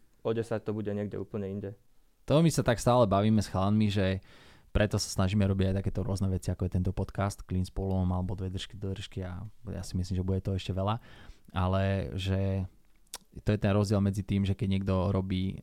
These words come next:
Speaker 2: organizáciu, a niekto robí, presne, že len urobím akože turnaj
Speaker 1: No,
Speaker 2: alebo
Speaker 1: gala.
Speaker 2: nejaký gala,
Speaker 1: Mhm.
Speaker 2: no. Že to je ten rozdiel, čo sa snažíme robiť. Tak som rád, že si súčasťou a
Speaker 1: Ja
Speaker 2: zároveň
Speaker 1: som
Speaker 2: ti
Speaker 1: rád.
Speaker 2: ďakujem, eh, za rozhovor.
Speaker 1: A ja ďakujem.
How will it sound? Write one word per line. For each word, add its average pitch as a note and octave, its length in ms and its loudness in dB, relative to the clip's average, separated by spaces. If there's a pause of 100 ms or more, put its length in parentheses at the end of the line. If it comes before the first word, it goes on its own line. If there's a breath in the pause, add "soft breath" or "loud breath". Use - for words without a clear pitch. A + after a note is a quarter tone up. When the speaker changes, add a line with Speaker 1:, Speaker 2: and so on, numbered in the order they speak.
(180)
Speaker 2:
organizáciu, G2+ 1120 2 (800 soft breath)
a - 120 -4
niekto F#2+ 300 2
robí, F#2 640 -2 (220)
presne, F#2 340 -6
že F2 100 -8
len F#2 200 -6
urobím F#2 360 -6
akože F#2 220 -6
turnaj F#2 400 -2
Speaker 1:
No, F#2 60 -4
Speaker 2:
alebo G#2 200 0
Speaker 1:
gala. F#2+ 140 -2
Speaker 2:
nejaký - 180 -12
gala, G2 260 -6
Speaker 1:
Mhm. - 60 -4
Speaker 2:
no. F#2+ 220 -2 (420 loud breath)
Že F#2+ 220 0
to A#2+ 100 2
je A#2 80 6
ten A2 140 4
rozdiel, A2+ 280 2
čo A2+ 120 -2
sa G#2 140 -6
snažíme G#2 360 0
robiť. G2 440 -4 (640 soft breath)
Tak G#2 160 -4
som A#2 160 4
rád, C3 160 8
že C3+ 80 0
si - 160 2
súčasťou G#2 560 2 (400)
a - 60 -6
Speaker 1:
Ja G2 60 2
Speaker 2:
zároveň G#2+ 280 4
Speaker 1:
som A#2 80 -4
Speaker 2:
ti G#2 80 -4
Speaker 1:
rád. G#2 140 4
Speaker 2:
ďakujem, G2+ 340 2
eh, G2 120 2 (200)
za G#2 160 0
rozhovor. G2 480 0
Speaker 1:
A A#2 120 -4
ja A2 100 0
ďakujem. G#2 340 -8